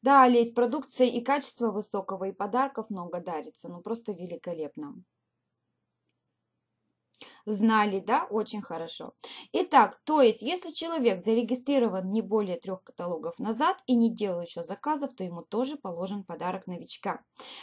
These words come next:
Вот. Также важно, оплата должна пройти до конца каталога. Да, конечно, будет запись, я её вышлю и на свой YouTube канал помещу. Сейчас я скину ссылочку на свой YouTube канал,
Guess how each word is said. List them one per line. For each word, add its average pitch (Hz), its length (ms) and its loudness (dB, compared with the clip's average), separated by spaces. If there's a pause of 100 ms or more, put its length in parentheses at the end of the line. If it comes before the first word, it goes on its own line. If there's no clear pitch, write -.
(160)
Вот. 220 400 2 (460)
Также 320 380 4
важно, 233 440 4
оплата 269 540 4
должна 214 460 0
пройти 226 480 -2
до 247 500 8
конца 196 520 -4
каталога. 180 720 -6 (100)
Да, 196 280 2
конечно, 254 460 2
будет 226 320 -2
запись, 208 440 -2
я 220 80 2
её 202 200 -2
вышлю 185 440 -6
и 220 160 0
на 208 100 -6
свой 226 300 -2
YouTube 202 360 -8
канал 196 460 -4 (380)
помещу. 254 500 4
Сейчас 233 480 -4
я 214 60 -4
скину 202 340 -6
ссылочку 190 540 -10
на 185 400 -6
свой 185 340 -8
YouTube 180 400 -12
канал, 247 540 -2